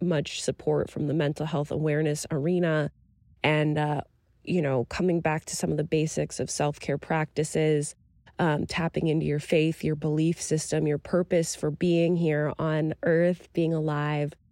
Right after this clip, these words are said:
uh, is so, so, so, so critical. We live in certainly some challenging times. Uh, you know, personally, I face this on a regular basis where there can feel overwhelm or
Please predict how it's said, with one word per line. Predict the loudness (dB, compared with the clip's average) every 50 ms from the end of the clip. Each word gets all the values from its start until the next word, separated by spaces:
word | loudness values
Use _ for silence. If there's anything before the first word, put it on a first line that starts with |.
| _ _ _ -20 -18 -8 -4
uh, | -2 0 2
is | 2 2 0 0
so, | 2 2 2 0
so, | 0 0 2 2 4 4 2
so, | 2 0 -2 -2
so | -2 -2 -2 -4 -4
critical. | -4 -4 -4 -2 -2 -2 -2 -2 -4 -2 -2 -4 -4 -6 -8 -10 -6
We | -4 -2 0 0 2
live | 2 2 2 2 0 0 0
in | 2 2 2 0 0
certainly | 0 0 2 2 2 2 0 0
some | 0 -2 -4 -4
challenging | -2 -2 0 0 0 0 -2 -2 -4 -4
times. | -4 -2 0 0 2 2 2 0 0 -2 -6 -12 _ _ _ _ -20 -20 -16 -6 -2
Uh, | 0
you | 2 2 2
know, | 2 0 -2
personally, | 0 0 0 0 0 0 0 0 0
I | 0 -2
face | -2 -2 -2 -2 -2 -2
this | -4 -4 -2 -2
on | -4 -4 -2
a | -2
regular | 0 0 0 0 -2 -2 -2
basis | 0 2 2 2 2 0 -2 -2 -2 -2 -2
where | -2 -2
there | -2 -2 -4
can | -2 -4 -4 -4
feel | -2 -2 -2 -2 0 2
overwhelm | 2 2 2 2 2 2 2 2 2 0 0 -2
or | -2 -2 -4